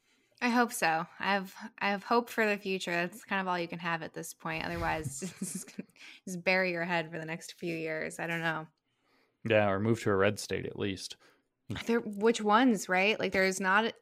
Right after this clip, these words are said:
Speaker 1: a whole lot left. I mean, I think Texas is gonna be blue before you realize it.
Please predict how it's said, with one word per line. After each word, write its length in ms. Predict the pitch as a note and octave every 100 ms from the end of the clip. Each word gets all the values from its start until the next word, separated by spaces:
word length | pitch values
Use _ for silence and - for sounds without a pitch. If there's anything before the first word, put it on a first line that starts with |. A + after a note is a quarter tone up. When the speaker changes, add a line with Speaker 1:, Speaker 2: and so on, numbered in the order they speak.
| - -
Speaker 1:
a 260 | G#3 F#3+
whole 320 | F#3+ G#3 G#3
lot 320 | E3+ E3 G3 -
left. 460 | E3+ G3+ E3+ -
I 60 | -
mean, 300 | F#3 F3+ F3+
I 80 | -
think 220 | F#3 G3+
Texas 420 | F3+ F#3 F3+ G#3 G3+
is 120 | F#3+
gonna 160 | G3+
be 120 | F#3 G3
blue 320 | G3 G3 G3+
before 320 | G3+ G3 G3+
you 160 | F#3+ F#3+
realize 480 | F#3+ F#3+ F#3+ F#3+
it. 280 | G3 F#3+ F#3